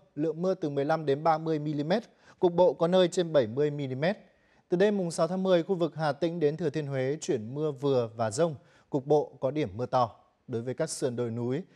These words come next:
khe suối nhỏ của Tây Nguyên và Trung Bộ, cảnh báo có thể xuất hiện sạt lở đất, lũ quét. Còn ở vùng hạ lưu các sông của Nam Bộ, do mưa kết hợp với chiều cường đầu tháng chín âm lịch,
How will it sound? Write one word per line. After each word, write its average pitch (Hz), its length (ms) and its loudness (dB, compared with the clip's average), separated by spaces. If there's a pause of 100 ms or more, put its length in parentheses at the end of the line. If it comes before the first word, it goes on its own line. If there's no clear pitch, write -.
(100)
khe 165 180 -4
suối 143 260 -2
nhỏ 165 260 0
của 117 140 -8
Tây 180 220 -2
Nguyên 175 360 -2
và - 100 -8
Trung 160 220 -8
Bộ, 156 260 2 (300)
cảnh 147 240 -2
báo 151 260 4
có 190 200 0
thể 151 280 0
xuất 202 160 -4
hiện 117 340 -2
sạt 135 200 -2
lở 120 120 -4
đất, 151 180 2 (220)
lũ 139 160 -6
quét. 185 260 0 (420)
Còn 143 140 -2
ở 123 120 0
vùng 135 240 -4
hạ 147 160 -4
lưu 156 220 0
các 185 160 -2
sông 175 280 -4
của 120 80 -4
Nam 131 200 -2
Bộ, 143 220 2 (280)
do 143 280 0
mưa 170 400 -2
kết 214 140 2
hợp 139 180 -2
với 143 200 0
chiều - 200 -2
cường 143 380 -2
đầu 147 200 2
tháng 139 220 -6
chín 143 220 -4
âm 180 120 -2
lịch, 160 320 0